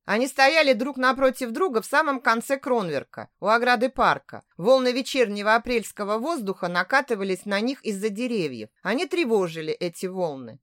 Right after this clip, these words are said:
Но в приносимой ими тревоге была необъяснимая радость, которую Рената чувствовала сама и чувствовала, что её же чувствует и Винсент.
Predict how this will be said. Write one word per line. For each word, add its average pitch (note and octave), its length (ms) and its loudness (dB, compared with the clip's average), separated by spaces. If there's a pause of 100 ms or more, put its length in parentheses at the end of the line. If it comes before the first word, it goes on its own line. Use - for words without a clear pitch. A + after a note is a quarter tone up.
(100)
Но G#3 100 2
в A3+ 60 -6
приносимой B3 680 2
ими A#3 280 0
тревоге A#3+ 520 -2
была G#3+ 240 0
необъяснимая B3+ 840 -2
радость, D#3+ 500 -2 (100)
которую A3+ 520 4
Рената B3+ 420 0
чувствовала G#3 540 -4
сама B3+ 400 2
и G#3 100 -2
чувствовала, F#3 540 -4
что G3 200 -6
её G#3 440 -2
же E3+ 320 -8
чувствует G3 580 -4
и G3 60 -2
Винсент. F#3+ 600 -4